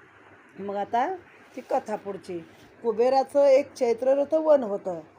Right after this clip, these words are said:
ते नावाप्रमाणे आता कुबेर मुळात धनवान, त्याचं ते वन पण तसं चांगलंच ना, असं अनुपम्य होतं. अगदी सुंदर फुलं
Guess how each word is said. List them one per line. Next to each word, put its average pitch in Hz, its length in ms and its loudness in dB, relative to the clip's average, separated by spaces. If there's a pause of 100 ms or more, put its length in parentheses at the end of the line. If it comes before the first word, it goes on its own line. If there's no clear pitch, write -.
(320)
ते 226 80 -6
नावाप्रमाणे 240 640 2
आता 269 140 0
कुबेर 269 400 0
मुळात 277 300 2
धनवान, 202 500 0
त्याचं 220 280 -2
ते 262 140 2
वन 262 260 2
पण 277 300 -2
तसं 269 180 0
चांगलंच 247 480 -2
ना, 233 160 -4 (500)
असं 214 180 -4
अनुपम्य 320 600 2
होतं. 202 380 -4 (420)
अगदी 214 460 -4
सुंदर 214 400 -4
फुलं 214 640 0